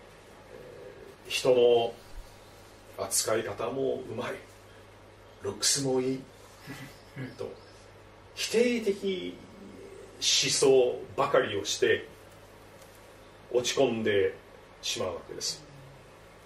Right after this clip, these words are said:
このように悩む若者に対して、教会は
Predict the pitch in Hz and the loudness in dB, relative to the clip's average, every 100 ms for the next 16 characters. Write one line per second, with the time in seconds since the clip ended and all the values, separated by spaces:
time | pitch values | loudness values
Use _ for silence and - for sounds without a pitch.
0 | - - - - - - - - - - | -20 -20 -20 -20 -20 -20 -20 -14 0 2
1 | 302 214 139 117 104 101 123 147 139 120 | 6 6 6 2 -2 2 4 6 6 4
2 | 104 95 - - - 107 113 135 127 113 | 2 0 -4 -12 -12 -2 0 4 4 6
3 | 104 95 101 101 98 - 120 107 - - | 2 -2 0 0 -2 0 2 2 -2 -6
4 | - 180 180 180 - 156 156 156 147 147 | 4 6 6 4 0 2 2 0 0 4
5 | 127 - | 4 2